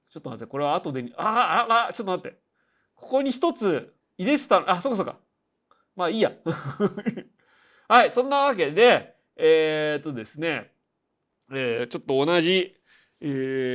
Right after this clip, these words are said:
ー、配信系ということで、ガンニバルの話題をしたいんですけど、えー、イグジットについては、なんか別にそんな興味がな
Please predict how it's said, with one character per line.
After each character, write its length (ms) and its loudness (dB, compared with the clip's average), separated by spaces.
ー、 20 -16
配 220 0
信 220 -8
系 180 -4
と 100 -4
い 40 0
う 40 -6
こ 100 -8
と 120 -12
で、 140 -4
ガ 140 2
ン 80 -6
ニ 60 -4
バ 120 -2
ル 40 -8
の 120 -10
話 100 -4
題 120 -6
を 40 -6
し 80 -12
た 140 -4
い 40 -6
ん 40 -8
で 60 -10
す 80 -18
け 100 -8
ど、 340 4
え 60 -8
ー、 180 -4
イ 120 -4
グ 140 2
ジ 120 0
ッ 140 -10
ト 100 -2
に 100 -4
つ 200 -2
い 140 -6
て 80 -2
は、 560 6
な 120 -6
ん 20 -4
か 100 -2
別 240 -4
に 120 -4
そ 180 -6
ん 20 -4
な 100 0
興 200 0
味 100 -6
が 80 -6
な 80 -10